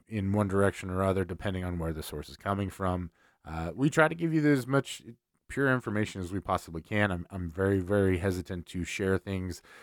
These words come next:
that I don't know for sure one way or the other for that very reason.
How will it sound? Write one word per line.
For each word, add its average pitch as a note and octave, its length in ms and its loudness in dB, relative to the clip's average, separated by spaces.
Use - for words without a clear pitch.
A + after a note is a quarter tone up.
that F#2+ 100 -4
I G2+ 80 4
don't F#2 260 0
know G2 180 0
for - 160 -10
sure G#2 560 2
one G2+ 180 -4
way G2 100 2
or E2+ 160 0
the F2 160 -2
other F2+ 300 -2
for G2 80 -10
that G#2 160 -2
very A2+ 240 8
reason. B2+ 380 6